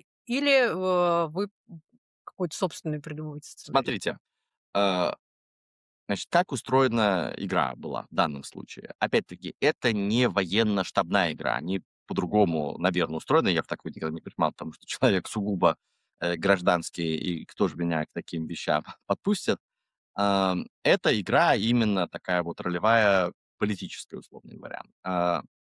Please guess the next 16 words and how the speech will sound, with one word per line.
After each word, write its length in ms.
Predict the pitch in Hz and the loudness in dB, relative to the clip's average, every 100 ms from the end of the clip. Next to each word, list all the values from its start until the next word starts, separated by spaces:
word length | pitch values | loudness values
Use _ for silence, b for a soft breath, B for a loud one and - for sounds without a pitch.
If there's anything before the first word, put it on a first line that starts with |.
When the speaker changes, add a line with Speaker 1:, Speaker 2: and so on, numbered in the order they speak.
| _ _ _ | _ _ _
Speaker 2:
что 580 | - - - 156 185 165 | -16 -16 0 4 6 6
было 280 | 107 113 110 | 2 -2 -4
сделано? 380 | 92 78 62 69 | -4 -6 -6 -10
Есть 380 | 78 175 240 - | 2 2 2 0
некий 400 | 131 143 135 117 | -2 0 -2 -2
сценарий, 760 | - - 113 104 82 67 - _ _ _ _ _ | -6 -6 0 2 2 -2 -16 _ _ _ _ _
который 520 | - 82 - 156 135 113 | -8 -2 0 2 0 0
нам 420 | 90 95 107 95 _ | 0 0 0 -6 _
предложили. 580 | - 87 87 78 73 - _ _ | -8 -4 -4 -4 -12 -20 _ _
Сценарий 480 | - 92 127 196 | -10 0 2 2
выглядит 400 | 143 120 120 113 - | 0 -2 -2 -6 -6
так. 300 | 62 - _ _ _ _ _ _ _ _ _ _ | -8 -8 _ _ _ _ _ _ _ _ _ _
Весной 520 | 98 101 117 156 214 | -6 -2 2 4 4
двадцать 380 | 135 104 139 - | 4 2 2 -2
шестого 400 | - - 117 113 | -10 -2 -2 -2
года 560 | 87 73 - 98 139 | -4 -8 -2 2 2